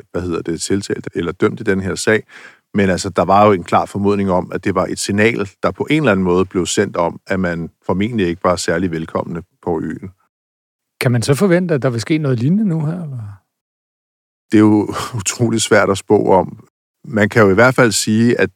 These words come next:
Speaker 1: at de reaktioner, der har været indtil videre, det er jo altså både,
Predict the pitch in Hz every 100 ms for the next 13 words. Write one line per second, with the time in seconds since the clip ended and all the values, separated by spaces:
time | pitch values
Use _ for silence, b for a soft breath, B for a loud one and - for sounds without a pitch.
0 | - 95 - 127 110 b b b 107 92
1 | - 135 135 131 120 92 95 85 87 101
2 | 110 - 110 - 107 92 92 101 107 104
3 | _ _ _ _ _ _ 110 98 110 127
4 | 98 101 - 98 113